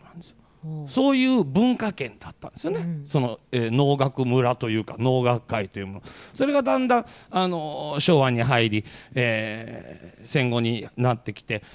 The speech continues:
Speaker 1: えー、経済復興を成した日本の社会の中で、それが大体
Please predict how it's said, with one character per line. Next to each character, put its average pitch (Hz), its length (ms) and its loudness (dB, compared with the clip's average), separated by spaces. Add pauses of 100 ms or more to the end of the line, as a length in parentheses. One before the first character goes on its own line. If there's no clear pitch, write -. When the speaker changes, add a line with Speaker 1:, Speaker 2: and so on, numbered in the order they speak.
(120)
Speaker 1:
え 107 540 -10
ー、 - 20 -16
経 117 100 0
済 107 160 2
復 117 160 -4
興 117 100 0
を 110 40 0
成 120 140 2
し - 80 -6
た 110 160 -2 (200)
日 127 80 2
本 127 220 2
の 120 220 0
社 135 180 -2
会 123 220 -2
の 110 100 -6
中 113 260 -4
で、 180 200 2 (160)
そ - 100 0
れ 320 80 2
が 269 120 2
大 254 220 2
体 277 220 -2